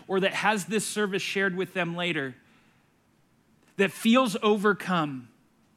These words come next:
there's maybe an ex-, excitement welling up in you as we read this.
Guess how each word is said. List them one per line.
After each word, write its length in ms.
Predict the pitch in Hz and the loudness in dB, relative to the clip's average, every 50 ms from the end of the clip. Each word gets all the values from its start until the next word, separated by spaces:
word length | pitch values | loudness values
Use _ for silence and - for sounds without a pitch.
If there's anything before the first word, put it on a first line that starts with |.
| _ _ _ _ _ _ _ _ _ _ _ _ _ _ _ _ _ _ _ _ _ | _ _ _ _ _ _ _ _ _ _ _ _ _ _ _ _ _ _ _ _ _
there's 140 | - 151 135 | -12 -8 -4
maybe 320 | 156 170 185 196 220 214 | -2 0 0 2 2 2
an 80 | 202 180 | 2 2
ex-, 220 | 170 160 - - - - - - - | -2 -4 -6 -10 -16 -20 -20 -18 -18
excitement 720 | 143 - - - - - 170 180 175 170 151 147 135 117 - _ _ _ _ | -14 -10 -10 -6 -2 0 0 0 -2 -4 -8 -8 -10 -12 -16 _ _ _ _
welling 420 | 147 143 160 160 170 165 165 156 151 | -10 -6 -4 -4 -4 -4 -4 -4 -4
up 160 | 147 - - | -4 -6 -6
in 140 | 151 151 151 | -8 -6 -6
you 160 | 147 143 143 | -4 -4 -4
as 180 | 139 135 135 139 | -6 -6 -8 -8
we 120 | 143 139 | -8 -8
read 280 | 139 147 147 139 131 131 | -6 -6 -8 -8 -8 -12
this. 440 | 127 120 117 - - - - - | -14 -16 -16 -18 -18 -18 -20 -20